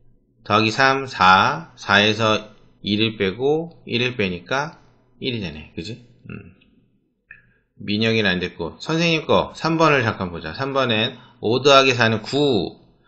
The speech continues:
구에서 삼 빼면 육, 삼에서 이 빼기 일 빼기 하면 삼이지. 그리고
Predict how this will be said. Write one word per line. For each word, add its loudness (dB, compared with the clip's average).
구에서 2
삼 -2
빼면 0
육, -2
삼에서 -2
이 -6
빼기 0
일 -4
빼기 -2
하면 -2
삼이지. -8
그리고 -4